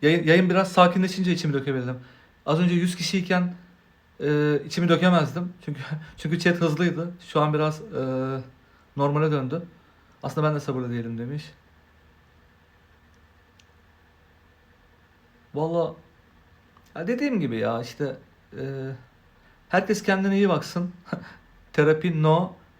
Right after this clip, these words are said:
T T İsmail Aydın abi yes demiş. <laughs> Eyvallah. Abi, unutma abi her zaman yanındasın. E-, eyvallah kardeşim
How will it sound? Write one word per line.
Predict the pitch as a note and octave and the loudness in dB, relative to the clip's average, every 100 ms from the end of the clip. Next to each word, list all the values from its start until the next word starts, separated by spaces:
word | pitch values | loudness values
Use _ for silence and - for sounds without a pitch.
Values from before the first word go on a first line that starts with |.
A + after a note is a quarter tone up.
| _ | _
T | - | -6
T | D3+ | -4
İsmail | D3+ D3+ D3+ | -2 0 0
Aydın | C#3+ C#3+ | 0 0
abi | C#3+ C#3 C3 | 2 2 0
yes | C#3+ - | -2 -2
demiş. | B2 A#2+ - - _ - | -6 -6 -10 -18 _ -8
<laughs> | F3+ - _ _ _ _ _ _ _ _ _ _ _ _ _ _ _ _ _ _ - - - - - - - _ - - - - _ _ _ _ _ _ _ _ _ _ _ _ _ _ - - | -8 -10 _ _ _ _ _ _ _ _ _ _ _ _ _ _ _ _ _ _ -20 -20 -20 -20 -20 -20 -20 _ -20 -20 -20 -20 _ _ _ _ _ _ _ _ _ _ _ _ _ _ -18 -6
Eyvallah. | C3+ G2+ F#2+ - - - _ _ - | -4 -4 -10 -18 -20 -20 _ _ -4
Abi, | C#3 C#3 - | -2 -2 -2
unutma | D3 D#3 D3 C3+ | -4 -2 -2 -2
abi | C#3 | 0
her | C#3 | -2
zaman | C3+ C3+ | -2 -4
yanındasın. | C3+ B2+ - - | -4 -6 -10 0
E-, | D#3+ | 2
eyvallah | D#3 E3 D#3 C3 | 4 4 4 2
kardeşim | - A#2+ A#2+ A#2 | -2 -6 -6 -12